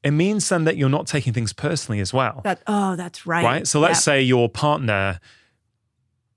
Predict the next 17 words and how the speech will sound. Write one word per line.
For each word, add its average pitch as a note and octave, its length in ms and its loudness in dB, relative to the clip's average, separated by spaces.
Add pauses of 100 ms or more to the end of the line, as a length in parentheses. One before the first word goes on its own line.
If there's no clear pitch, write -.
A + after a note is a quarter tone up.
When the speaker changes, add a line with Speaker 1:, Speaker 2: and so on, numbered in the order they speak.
(280)
Speaker 1:
doesn't F3+ 200 2
wanna C#3 160 2
talk, - 500 -2 (400)
Speaker 2:
Right. E3 120 -2
Speaker 1:
just E3+ 200 2
wants D3+ 240 0
to C3+ 120 2
be B2 200 2
by A2+ 180 2
themselves G#2+ 500 0
a G2 60 -4
bit G#2 200 0
or A2 100 -2
just - 220 -4
sit - 200 -6
down, G2+ 420 -4 (320)
or, D3 300 2